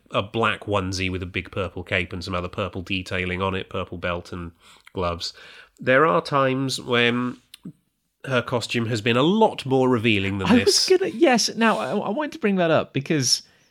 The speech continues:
Speaker 2: yeah, here we have, uh, Huntress, you know, as you say, robed in dark colours with a big old cape.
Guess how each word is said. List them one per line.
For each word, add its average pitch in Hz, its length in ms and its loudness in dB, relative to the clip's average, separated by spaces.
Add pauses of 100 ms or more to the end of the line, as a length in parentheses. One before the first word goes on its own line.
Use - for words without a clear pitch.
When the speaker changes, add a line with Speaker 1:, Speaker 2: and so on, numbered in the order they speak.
(160)
Speaker 2:
yeah, 160 340 4 (360)
here 160 220 4
we 180 120 6
have, 143 420 -2 (760)
uh, 98 320 -4
Huntress, 139 600 -4
you 107 120 -4
know, 90 240 -4
as 101 160 -6
you 107 60 -4
say, 107 300 -2
robed 107 540 -2
in 98 140 -4
dark 101 300 -4
colours 131 420 -2
with 95 100 -4
a 101 40 -8
big 143 240 -2
old 104 180 -2
cape. - 400 -6